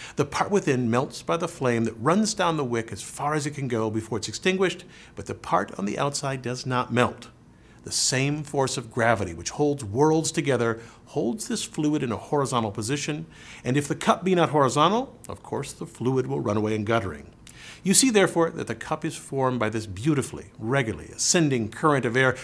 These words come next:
playing upon all sides, which keeps the exterior of the candle cool.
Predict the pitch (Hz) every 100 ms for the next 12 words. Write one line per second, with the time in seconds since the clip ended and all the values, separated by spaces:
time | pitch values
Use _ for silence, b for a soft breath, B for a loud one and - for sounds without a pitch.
0 | - - 185 190 170 170 165 147 135 -
1 | 147 143 143 143 B - - - - 160
2 | 160 - 60 - - - - 131 135 143
3 | - - - 101 95 101 - 113 87 -